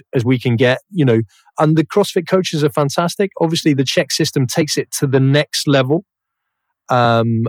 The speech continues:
uh, and that's why it's important that I'm integrating the Chek system into dealing with CrossFit athletes. Uh, and, you know, because you've been dealing with functional movement f-, for a long while.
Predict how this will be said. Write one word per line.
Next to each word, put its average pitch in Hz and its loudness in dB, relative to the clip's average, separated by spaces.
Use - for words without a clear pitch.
uh, 127 -2
and 127 0
that's 147 -2
why 135 2
it's 120 -4
important 139 0
that 123 2
I'm 123 -2
integrating 131 2
the 113 0
Chek 113 -4
system 117 -4
into 135 0
dealing 117 0
with 104 -4
CrossFit 123 -2
athletes. 117 -8
Uh, 117 0
and, 120 -2
you 143 -2
know, 120 0
because 127 -2
you've 147 2
been 143 2
dealing 135 2
with 131 2
functional 135 -2
movement 131 0
f-, - -18
for - -2
a 135 4
long 131 2
while. 139 0